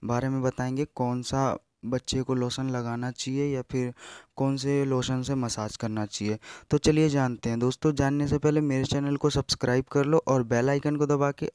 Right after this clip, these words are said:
all नोटिफिकेशन वाली बटन पे क्लिक कर देना। तो दोस्तों, चलिए जानते हैं। दोस्तों, आप देख सकते हो Cetaphil मैंने लिया है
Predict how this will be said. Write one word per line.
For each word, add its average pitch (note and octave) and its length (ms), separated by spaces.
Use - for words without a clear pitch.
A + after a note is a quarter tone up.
all A#2 160
नोटिफिकेशन C#3 720
वाली C#3 180
बटन C3 320
पे D3 60
क्लिक B2 340
कर G2+ 160
देना। G#2 320
तो D3+ 80
दोस्तों, E3+ 380
चलिए C#3 260
जानते A#2+ 440
हैं। A2+ 160
दोस्तों, D3 280
आप D#3 100
देख D3+ 220
सकते D3 280
हो F3 180
Cetaphil D3+ 680
मैंने C3+ 280
लिया B2+ 300
है C#3 220